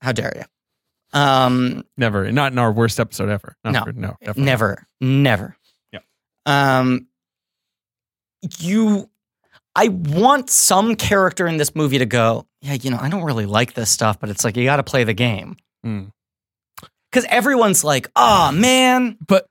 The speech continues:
Speaker 2: no, I, of course. I
Speaker 1: Fucking
Speaker 2: know
Speaker 1: The Goonies are the best.
Speaker 2: <laughs>
Speaker 1: The
Speaker 2: Sure.
Speaker 1: whole movie. And you want someone to be like, "I don't know, I feel like this stuff's kind of overrated, but I'm just trying to win this game." And there's a part of me that wants, like, some characters, especially at the end after he gives his big speech and is like,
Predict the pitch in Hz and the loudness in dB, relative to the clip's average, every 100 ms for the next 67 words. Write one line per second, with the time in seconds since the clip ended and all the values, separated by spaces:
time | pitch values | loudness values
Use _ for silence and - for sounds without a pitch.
0 | - 196 180 180 - 160 156 107 - - | 0 2 4 2 2 2 0 0 0 2
1 | 170 185 139 262 247 190 180 160 185 139 | 2 2 2 4 4 4 2 2 2 2
2 | 120 - 147 131 190 127 208 226 226 202 | 0 -2 -2 0 0 2 4 6 6 6
3 | 156 123 - 226 254 247 240 214 185 180 | 4 0 0 2 2 2 0 0 0 2
4 | 151 120 - 151 156 107 - 170 175 127 | 0 0 -10 -10 -8 -8 -6 -8 -6 -4
5 | 135 - 127 117 113 107 131 151 101 110 | -2 -2 0 0 0 0 2 2 0 -2
6 | 117 127 170 139 120 131 113 - 139 117 | -4 -2 0 2 2 2 2 2 0 0
7 | 104 - - - _ - 190 202 220 - | -4 -12 -20 -20 _ -2 0 0 -2 0
8 | 240 247 254 214 - 147 156 147 160 139 | 2 2 2 0 0 2 2 2 0 0
9 | - _ _ _ - - - 196 220 190 | -2 _ _ _ -2 0 4 2 2 0
10 | 185 170 160 - - 208 - 240 214 175 | 0 2 -2 0 0 0 0 -2 -2 -2
11 | 165 160 143 139 139 143 160 160 208 170 | 0 2 0 -2 -6 -4 -4 -2 -2 0
12 | 208 170 - 180 151 - 151 135 135 | 0 2 2 2 0 0 0 2 2